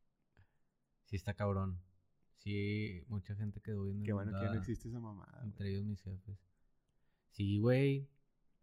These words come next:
Speaker 1: Eh, pero pues así son muchas cosas, güey.
Speaker 2: Porque ese pedo era nomás teléfono, ¿no?
Speaker 1: No, también.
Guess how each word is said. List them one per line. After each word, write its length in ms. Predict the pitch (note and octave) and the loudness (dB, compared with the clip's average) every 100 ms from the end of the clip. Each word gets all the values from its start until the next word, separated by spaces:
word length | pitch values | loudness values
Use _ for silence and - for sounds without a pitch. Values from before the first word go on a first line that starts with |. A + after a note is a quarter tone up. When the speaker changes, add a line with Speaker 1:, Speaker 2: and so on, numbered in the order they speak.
| _ _ - F#3 | _ _ -6 2
Speaker 1:
Eh, 120 | D3 G2 | 2 2
pero 160 | G#2 | 0
pues 160 | G2 G#2 | -2 -6
así 160 | G2 G2+ | -8 -4
son 200 | A2 A2+ | -2 -2
muchas 280 | G#2+ G#2 | -2 -8
cosas, 240 | - A#2+ G#2 | -8 -8 -6
güey. 180 | F#2 F2+ | -6 2
Speaker 2:
Porque 220 | C#3+ D3 | 4 4
ese 160 | C#3 E3 | 2 2
pedo 260 | - D#3+ D#3+ | 6 6 6
era 140 | E3 | 4
nomás 280 | E3 B2+ A#2+ | 2 0 0
teléfono, 460 | C3+ C3+ B2+ A2+ | 0 0 -2 -4
¿no? 260 | G#2+ A#2+ C#3+ - _ _ _ _ _ _ | -6 -8 -10 -14 _ _ _ _ _ _
Speaker 1:
No, 220 | D3 C3+ | -4 -2
también. 260 | B2+ A#2+ | -2 -4